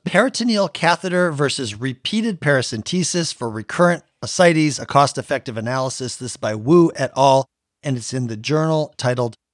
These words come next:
Cardiovascular and Interventional Radiology. This is a weird study, but okay. L A C U S C is a world center of despair in many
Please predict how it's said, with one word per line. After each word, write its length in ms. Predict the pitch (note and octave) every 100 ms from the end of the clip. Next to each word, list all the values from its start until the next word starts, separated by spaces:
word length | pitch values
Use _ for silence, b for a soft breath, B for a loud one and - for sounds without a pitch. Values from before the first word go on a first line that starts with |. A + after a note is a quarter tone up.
| -
Cardiovascular 1120 | D#3+ G3 A3 G#3 E3 D#3 C#3+ - D3 D3 D3 -
and 120 | B2 -
Interventional 760 | C#3+ C#3+ B2+ A#2+ - A#2+ G#2 -
Radiology. 720 | A2 G2+ G#2+ C#3 A2+ G#2 - _ _ _ _
This 200 | G#3 C#4
is 60 | -
a 60 |
weird 260 | E3+ E3+ D3+
study, 360 | - F3+ D#3+ C3+
but 240 | D3 - _ _ _ _ _ -
okay. 260 | A#2+ - _ _ _ E3
L 180 | A3
A 100 | D4
C 280 | B3 - G#3
U 140 | F3+ E3+
S 100 | -
C 280 | D3 C3+ C3
is 240 | B2 A#2
a 80 | A#2
world 420 | C3 E3 F3 E3
center 500 | - D#3+ C#3+ C#3+ C#3
of 180 | A#2+ A2+
despair 800 | A#2 - - B2+ A2+ G#2 F#2+ -
in 300 | B2+ A#2 A#2
many 580 | A#2+ A#2+ A#2+ A2+ A2+